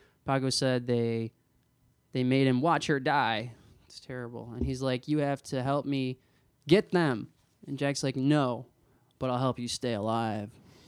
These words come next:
So good protagonist. He's not killing people. He's just staying alive. Um, or he's only, I don't know, only killing the bad guys?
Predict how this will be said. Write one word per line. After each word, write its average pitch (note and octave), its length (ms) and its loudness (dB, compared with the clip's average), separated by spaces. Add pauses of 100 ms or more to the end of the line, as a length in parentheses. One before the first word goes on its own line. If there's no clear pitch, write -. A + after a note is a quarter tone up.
(160)
So A#2 520 -4
good D3+ 200 6
protagonist. B2+ 680 0
He's C#3+ 140 -6
not C3 120 -2
killing C3 220 0
people. C#3 300 2
He's D3 200 -2
just B2 140 -6
staying D3 220 -4
alive. A2 340 -6 (480)
Um, B2 540 2
or C3 100 -4
he's C3 140 -6
only, C#3 220 -2
I B2 60 -10
don't G#2 140 -8
know, F2 200 -12 (260)
only B2+ 220 0
killing C3+ 280 -2
the C3 60 -4
bad D3+ 200 -2
guys? D#3+ 440 -4